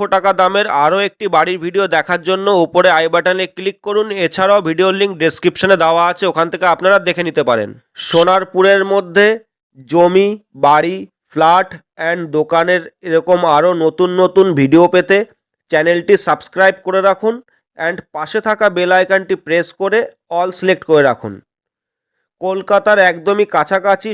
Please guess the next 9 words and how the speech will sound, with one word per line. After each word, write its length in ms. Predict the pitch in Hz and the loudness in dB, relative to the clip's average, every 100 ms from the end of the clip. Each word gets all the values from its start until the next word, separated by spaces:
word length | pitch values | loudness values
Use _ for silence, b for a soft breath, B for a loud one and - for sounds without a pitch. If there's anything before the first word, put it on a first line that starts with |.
| - | -6
সোনারপুরের 640 | 160 170 175 170 185 190 185 | -2 0 0 -4 -4 -2 -2
মধ্যে 380 | 190 175 175 208 156 | -6 -2 0 2 2
আপনারা 380 | 147 160 165 180 | 0 0 2 4
যারা 240 | 180 185 190 - | 4 4 2 0
কম 160 | 160 170 185 - | 0 0 -2 -6
টাকার 320 | 139 170 175 | -4 -2 -2
মধ্যে 360 | 185 185 170 196 165 | -4 -8 -2 -2 0
জায়গা 300 | 147 147 165 170 | 0 2 0 0
কিনে 280 | 170 190 | -2 -4